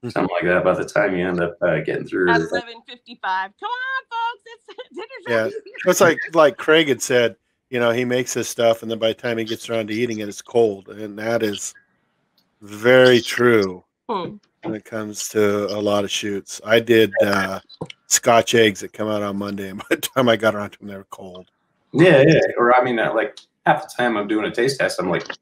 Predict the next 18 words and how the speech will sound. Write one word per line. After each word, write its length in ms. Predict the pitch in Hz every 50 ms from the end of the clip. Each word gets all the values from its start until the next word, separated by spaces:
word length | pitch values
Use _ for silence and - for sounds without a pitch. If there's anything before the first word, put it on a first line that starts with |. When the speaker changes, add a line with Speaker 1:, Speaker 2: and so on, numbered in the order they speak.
| _ - _ _ _
Speaker 2:
trying 180 | - - 156 -
to 140 | 95 - 151
whip 180 | 151 139 - -
through 160 | - 143 131
it 40 | 107
as 100 | - -
quick 200 | - - - -
as 80 | - 92
I 60 | 87
can, 380 | - - - 135 135 107 87 - -
'cause 120 | - 120 120 -
I'm 80 | 135 123
like, 340 | 110 - 110 104 - - - - 160 - _ - - - - -
<laughs> 320 | - - - 143 139 - -
you 100 | 135 117
know, 220 | 107 127 135 143 135
I'm 160 | 113 110 101
like, 140 | 90 95